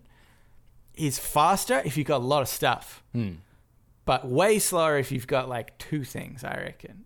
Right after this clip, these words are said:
Speaker 1: I just feel
Speaker 2: Yeah.
Speaker 1: like I can do it so much faster.
Speaker 2: Yeah.
Speaker 1: If I'm, like,
Speaker 2: Yeah.
Speaker 1: there and I'm walking to the scanner with the barcode at the ready.
Speaker 2: <laughs> Yeah.
Speaker 1: Like, I
Speaker 2: Barcode out, ready to go.
Speaker 1: <laughs> Yeah,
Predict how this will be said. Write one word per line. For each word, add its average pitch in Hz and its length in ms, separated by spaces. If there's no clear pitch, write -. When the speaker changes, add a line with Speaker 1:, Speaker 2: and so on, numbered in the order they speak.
Speaker 1:
I 160 80
just 208 140
feel 220 160
Speaker 2:
Yeah. 208 60
Speaker 1:
like 170 140
I 156 80
can 123 300
do 156 240
it 131 120
so 131 220
much 120 220
faster. 127 680
Speaker 2:
Yeah. 101 260
Speaker 1:
If 131 180
I'm, 131 180
like, 131 180
Speaker 2:
Yeah. 123 120
Speaker 1:
there 131 480
and 131 120
I'm 123 140
walking 123 600
to 131 180
the 120 140
scanner 123 460
with 120 340
the 120 120
barcode 131 760
at 143 160
the 123 100
ready. 135 440
Speaker 2:
<laughs> - 20
Yeah. 185 160
Speaker 1:
Like, 113 160
I 131 100
Speaker 2:
Barcode 196 540
out, 139 400
ready 151 420
to 147 140
go. 113 180
Speaker 1:
<laughs> 190 40
Yeah, 180 280